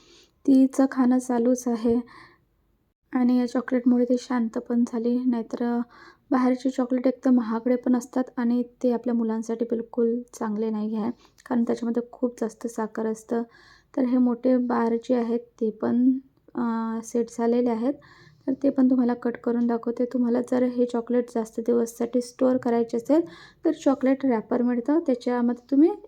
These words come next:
अ, स-, अ, रॅप करून स्टोअर करू शकता फ्रीझरमध्ये. म्हणजे हे ना, अ, डेअरी मिल्क चॉकलेटसारखंच असतं. जसं डेअरी मिल्क चॉकलेट कसं आपण बाहेर ठेवलं तर मेल्ट होऊन जातं, एकदम लूज होतं ना, तर तसेच हे चॉकलेट आहेत.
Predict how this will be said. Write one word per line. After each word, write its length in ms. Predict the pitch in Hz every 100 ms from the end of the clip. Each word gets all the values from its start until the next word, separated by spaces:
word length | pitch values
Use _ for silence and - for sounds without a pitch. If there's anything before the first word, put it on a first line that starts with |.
| -
अ, 320 | 269 254 247 262 285 269
स-, 200 | - -
अ, 380 | 254 247 240 247
रॅप 240 | 247 240
करून 300 | - 269 349
स्टोअर 360 | 349 - 269 247
करू 200 | 240 226
शकता 340 | 233 214 240
फ्रीझरमध्ये. 720 | 226 240 233 226 220 220 240 247 - _ _ _ _ _ 294
म्हणजे 280 | 254 262
हे 180 | 277 277
ना, 240 | 277 285 311
अ, 300 | 269 262 254
डेअरी 260 | 262 254
मिल्क 220 | 247 254 254 247
चॉकलेटसारखंच 720 | 240 247 247 254 247 254 247
असतं. 240 | 233 -
जसं 240 | 254 240 262
डेअरी 220 | 262 254
मिल्क 360 | 247 254 247 262
चॉकलेट 280 | 240 254
कसं 220 | 254 247 233
आपण 200 | 269 247
बाहेर 280 | 240 247
ठेवलं 280 | 254 240 233
तर 220 | 240 262 269 - - _ 294
मेल्ट 320 | 285 294 294
होऊन 160 | 277 262
जातं, 240 | 240 247
एकदम 280 | 240 262 254
लूज 220 | 254 254
होतं 260 | 262 247 247
ना, 80 | 302
तर 240 | 311 277
तसेच 220 | 277 285 277
हे 100 | 269
चॉकलेट 460 | 254 233 233 226
आहेत. 200 | 220 208